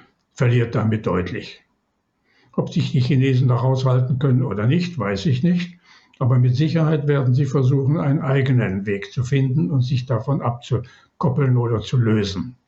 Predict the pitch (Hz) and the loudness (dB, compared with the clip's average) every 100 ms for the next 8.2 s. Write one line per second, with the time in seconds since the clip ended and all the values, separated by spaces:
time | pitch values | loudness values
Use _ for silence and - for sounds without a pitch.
0 | _ _ _ - 123 - 139 123 131 123 | _ _ _ -6 -6 0 0 0 2 2
1 | 127 127 127 127 127 123 123 - _ _ | 2 2 2 2 2 2 -2 -10 _ _
2 | _ _ _ - 123 120 143 - 147 151 | _ _ _ -4 0 2 0 0 0 0
3 | 151 - 120 147 113 113 113 110 117 123 | -2 -4 -4 -2 0 0 0 0 0 0
4 | 123 147 139 123 120 120 127 123 120 117 | 0 0 2 2 2 2 0 0 0 2
5 | 120 107 113 123 - 254 127 131 123 - | 2 0 -2 -6 -8 -8 -4 0 0 0
6 | 131 - - - 139 - 151 127 147 131 | -4 -6 -8 -6 -6 -2 -4 0 0 0
7 | 147 151 147 - 151 123 127 123 - 123 | 0 -2 -2 -6 0 0 0 -4 0 -4
8 | - | -2